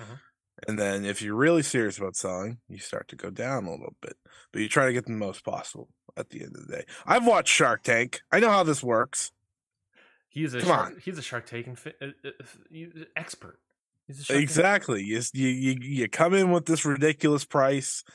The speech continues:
Speaker 2: and then the shark hits you with this one that's like a slap in the face, and then you meet in the middle, and it works all, it works all great. So they'll meet at, uh, seven million.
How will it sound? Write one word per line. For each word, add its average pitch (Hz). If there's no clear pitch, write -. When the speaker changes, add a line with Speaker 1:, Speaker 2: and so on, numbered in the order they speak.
Speaker 2:
and 113
then 120
the 101
shark 143
hits 143
you 135
with 123
this 120
one 131
that's 120
like 107
a -
slap 135
in 123
the 117
face, 117
and 107
then 107
you 107
meet 117
in 117
the 113
middle, 98
and 98
it 95
works 98
all, -
it 151
works 180
all 202
great. 120
So 104
they'll 175
meet 165
at, 139
uh, 117
seven 110
million. -